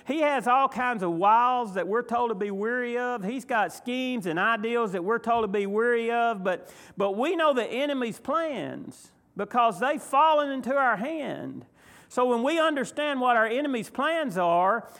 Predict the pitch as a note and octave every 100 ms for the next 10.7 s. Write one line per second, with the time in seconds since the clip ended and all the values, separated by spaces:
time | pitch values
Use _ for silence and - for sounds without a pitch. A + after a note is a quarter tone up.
0 | - G#3+ E4 E4 D4 A3+ A#3 F#3 - B3
1 | C#4 D#4 B3+ D3+ E3+ G#3+ G#3+ A#3+ D4 D4
2 | A#3+ F#3+ A3 A#3 G3+ A#3 C4+ C4 C4 A#3+
3 | B3+ - F3 E3+ F#3+ A#3+ C4+ C#4+ C4+ G#3+
4 | D#3+ D3+ F#3 A#3+ C4 B3+ G#3 E3+ F3+ A#3
5 | C4+ C#4+ A#3+ E3+ A3 B3+ A#3+ A#3+ A3 B3
6 | A#3+ G#3+ A3+ G3+ F#3+ G3 C#4+ B3 G3+ -
7 | - - - A3 D4+ C#4 B3+ F#3+ F#3 G#3
8 | C#4 C#4+ G3+ G#3 F3 G#3+ G#3+ F3+ G#3 C#4
9 | C4 G#3 A3 G3+ G3+ A#3+ - C#4+ C#4+ G#3
10 | F#3+ F#3 G#3 C#4+ C4+ G#3 G#3+